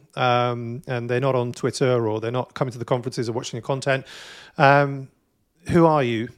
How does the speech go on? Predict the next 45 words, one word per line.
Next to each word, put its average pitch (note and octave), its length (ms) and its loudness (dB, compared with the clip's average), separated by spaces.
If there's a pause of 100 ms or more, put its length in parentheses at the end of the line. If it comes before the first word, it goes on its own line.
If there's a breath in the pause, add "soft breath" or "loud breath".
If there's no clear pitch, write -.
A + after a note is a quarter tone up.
(140)
Uh, B2+ 440 0
you C#3 140 0
know, B2 100 2
but C3+ 160 4
who F3 200 8
are F#3+ 100 6
you E3+ 360 4
<laughs> - 20 -2
as D3 120 -6
a, C#3 220 -4 (540 loud breath)
as E3+ 120 6
a D#3+ 60 2
person? F3 400 6
And, D#3+ 140 -2
and F3 160 0
maybe G3+ 260 4
for F#3 160 2
those E3+ 300 6
that D3+ 240 4
do D#3 160 2
know C3 140 2
you, A2 260 0
like, C3 240 0
share E3 420 4
maybe C#3 300 0
a B2+ 40 4
story C3 380 2
that A#2 140 -2
we B2 80 -2
don't A#2+ 240 0
know A2+ 200 0
that A2 160 -2
really A#2+ 180 -4
kind A#2+ 140 -4
of G#2 60 -4
shapes - 320 -2
you A#2 100 -2
as G#2 140 -4
a, A2 260 0
uh, B2 200 0
as B2+ 100 -6
an A#2 80 -6
entrepreneur A2 480 -6
or G#2+ 100 -4
person. A2 440 -8